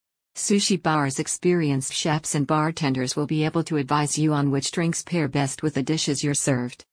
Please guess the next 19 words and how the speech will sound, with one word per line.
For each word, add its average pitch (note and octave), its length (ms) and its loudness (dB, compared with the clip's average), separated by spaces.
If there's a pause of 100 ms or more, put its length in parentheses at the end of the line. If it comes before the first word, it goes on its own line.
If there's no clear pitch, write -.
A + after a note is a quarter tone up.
(280)
You G3+ 140 2
could G3 180 0
say E3 220 0
that E3 160 -2
they're D3+ 140 0
intimately F3 500 2
aware D3 240 2
of B2+ 140 0
their C#3 120 -2
craft. C3 540 -4 (100)
Sushi G3+ 480 2
Bar D3 280 2
is B2+ 120 -2
headed D#3 300 0
by C#3 140 -2
executive C#3+ 580 -2
chef F3 280 0
Amberly D3+ 440 2
Ouimet, C#3+ 520 0